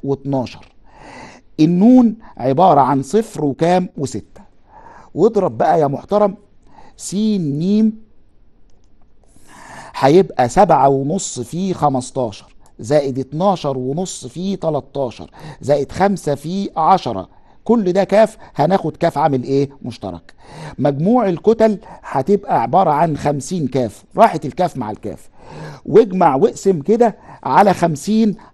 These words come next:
هتطلع بتساوي ستة وكام؟ ونص. طب عايزين صاد ميم يا مستر، نقول له هتضرب صفر في دي بصفر، يبقى ستة في تلاتاشر كاف،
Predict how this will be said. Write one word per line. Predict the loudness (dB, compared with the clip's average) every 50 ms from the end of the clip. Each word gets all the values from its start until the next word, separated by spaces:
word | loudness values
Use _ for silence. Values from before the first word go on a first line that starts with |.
| -4
هتطلع | -4 -2 -2 -2 -4 0 0 0 0 0
بتساوي | 0 -4 -4 -2 0 0 0 -2
ستة | -4 -6 -10 -8 _ -4
وكام؟ | -4 -4 -2 -2 0 0 0 0 -2 -6 -10 -20 -12 -4
ونص. | -2 -2 -2 -4 -8 -12 -14 -16 -16 -18 -20 _ _ _ _ _ -20 -20 -20 -20 -20 -18 -18 -20 -2 0
طب | 2 4 4
عايزين | 4 4 2 2 0 0 -2 -2
صاد | 0 0 0 0 2
ميم | 0 -2 0 0
يا | 0 -2
مستر، | -4 -4 -6 -10 -12 -14 -14 -18 -20 -20 _ _ -20 -20 -20 -10 -6
نقول | -6 -4 -2 -2 -2 -2
له | -4
هتضرب | -2 -2 -4 0 0 0 0 0 -2 -2 -4 -6
صفر | -4 -2 0 0 0 -2 -6 -6
في | -6 -6 -6
دي | -6 -6 -6 -8 -12 _ -10
بصفر، | -10 -8 -8 -8 -10 -12 -20 -20 -20 -20 -20 -20 -20 -18 -14 -10
يبقى | -10 -10 -4 -4 -4 -2
ستة | 0 -2 -4 -4 -6 -2 0 0 0
في | 0 -2 -12 -10 -6 -4 -4 -4
تلاتاشر | -2 -2 -2 -2 -2 -4 -6 _ -4 -2 -2 -2 -2 -2 -4 -6
كاف، | -4 -4 -4 -4 -4 -4 -8 -16